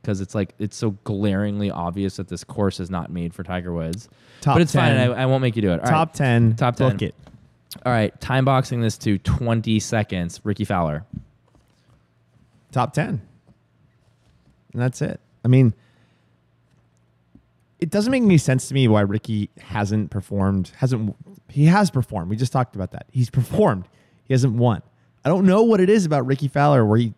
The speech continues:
Speaker 2: he hasn't won one of these things, but again, it's a golf course he can win. Um, I, I don't wanna say that he's just doesn't have it in all the right places enough to beat these guys, but you'd think it happened once in his career.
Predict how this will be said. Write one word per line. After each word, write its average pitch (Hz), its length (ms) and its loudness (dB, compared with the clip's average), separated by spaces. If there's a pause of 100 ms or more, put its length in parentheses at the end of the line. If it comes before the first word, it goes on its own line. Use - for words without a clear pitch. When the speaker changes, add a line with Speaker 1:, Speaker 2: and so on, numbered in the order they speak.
Speaker 2:
he 123 160 -2
hasn't 117 340 2
won 127 240 2
one 107 120 0
of 90 60 -2
these 92 180 -8
things, 95 220 -6
but 101 180 -4 (380)
again, 139 260 0
it's 98 80 -6
a - 40 -12
golf 123 180 2
course 131 180 2
he 123 80 0
can 113 360 -2
win. 104 400 2 (200)
Um, 95 400 -4 (1120)
I, 143 100 -2 (100)
I 139 100 -2
don't 170 280 2
wanna 156 220 2
say 131 400 0
that 107 240 -4
he's 113 340 -2
just - 200 -8 (140)
doesn't 110 220 0
have 104 380 0 (680)
it 120 220 0
in 110 140 0
all 104 200 0
the 104 80 2
right 104 240 0
places 104 380 -2
enough 95 420 0
to - 80 -8
beat - 240 -10
these 131 180 0
guys, 135 360 0
but - 240 -4 (580)
you'd 127 160 0
think 170 180 -2
it 156 60 2
happened 120 380 2
once 135 600 -2 (380)
in 135 120 2
his 135 120 2
career. 143 500 2